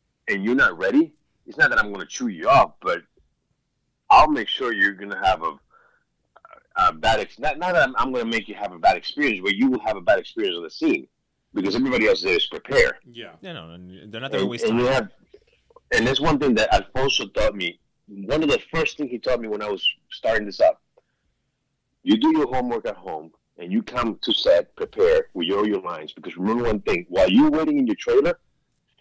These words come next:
Speaker 1: there's actually somebody with a light in the, on the, on the ladder about to fall.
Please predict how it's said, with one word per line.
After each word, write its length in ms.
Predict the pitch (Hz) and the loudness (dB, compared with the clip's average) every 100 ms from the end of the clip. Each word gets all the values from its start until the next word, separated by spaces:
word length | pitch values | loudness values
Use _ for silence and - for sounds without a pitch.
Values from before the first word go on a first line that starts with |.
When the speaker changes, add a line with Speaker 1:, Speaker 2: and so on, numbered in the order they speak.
| _ | _
Speaker 1:
there's 140 | 104 113 | -4 0
actually 280 | 123 120 | 0 0
somebody 380 | 110 113 107 107 | -2 -2 -2 -2
with 140 | 98 87 | -2 -4
a 60 | |
light 300 | 85 98 82 - _ | 2 2 2 -8 _
in 60 | |
the, 100 | 87 - - 95 | -12 -12 -12 -16
on 100 | 85 | -14
the, 120 | 80 | -14
on 120 | 87 | -8
the 80 | 82 | -4
ladder 460 | 82 92 - - - _ _ _ - - - | 0 4 6 6 2 _ _ _ -20 -20 -20
about 320 | 110 - 107 | -2 0 0
to 100 | - | -2
fall. 540 | - - 117 107 85 | -10 -4 2 2 2